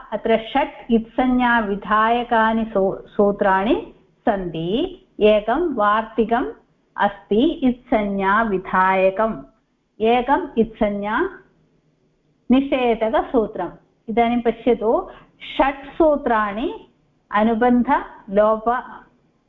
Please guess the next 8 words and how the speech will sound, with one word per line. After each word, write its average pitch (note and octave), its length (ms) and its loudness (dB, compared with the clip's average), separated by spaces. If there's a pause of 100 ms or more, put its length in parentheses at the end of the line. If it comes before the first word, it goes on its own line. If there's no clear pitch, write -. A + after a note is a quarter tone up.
(120)
लोपकार्यं A3 1080 2
प्रदर्शयति, G3 1160 0 (180)
एकं B3 560 0
निषेधकसूत्रं A#3+ 1120 0
वर्तते, F#3 880 -2 (140)
एकं A3 460 0
वार्तिकं A3+ 640 0
वर्तते। G#3+ 680 -4